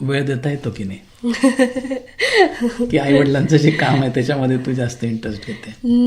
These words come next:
Speaker 2: नाही, म्हणजे दोन्ही काम, if मा-, पापा आणि मम्मा will not support me, तो I don't think so की मैं ये कर पाती.
Speaker 1: नाही, मी तुला यासाठी विचारला हा प्रश्न,
Speaker 2: हम्म.
Speaker 1: की तुला
Speaker 2: हम्म.
Speaker 1: वेळ मिळतो की नाही आणि मग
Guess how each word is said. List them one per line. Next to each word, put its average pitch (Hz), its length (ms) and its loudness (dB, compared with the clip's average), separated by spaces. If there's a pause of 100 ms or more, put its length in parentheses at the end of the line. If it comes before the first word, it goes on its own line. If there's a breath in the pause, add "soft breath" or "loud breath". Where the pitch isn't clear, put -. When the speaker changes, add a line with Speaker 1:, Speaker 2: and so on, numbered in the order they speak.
(300)
Speaker 2:
नाही, 277 240 0
म्हणजे 240 260 6
दोन्ही 269 500 8
काम, 269 460 4 (180)
if 262 140 4 (140)
मा-, 208 380 6
पापा 220 460 4
आणि 247 240 6
मम्मा 226 380 4
will 226 460 4
not 220 140 6 (100)
support 233 520 6
me, 311 240 6
तो 277 60 4
I 240 200 8
don't 269 320 6
think 269 200 4
so 277 140 2
की 277 60 2
मैं 262 180 6
ये 269 100 4
कर 233 280 8
पाती. 185 320 0 (260)
Speaker 1:
नाही, 196 120 4
मी 202 140 6
तुला 196 240 2
यासाठी 180 360 2
विचारला 123 440 0
हा 117 80 -2
प्रश्न, 220 300 4
Speaker 2:
हम्म. 214 180 -2
Speaker 1:
की 202 140 -4
तुला 175 300 -2
Speaker 2:
हम्म. 269 120 6
Speaker 1:
वेळ 185 140 8
मिळतो 160 400 2
की 147 80 -2
नाही 156 200 0
आणि 185 140 2
मग 190 100 2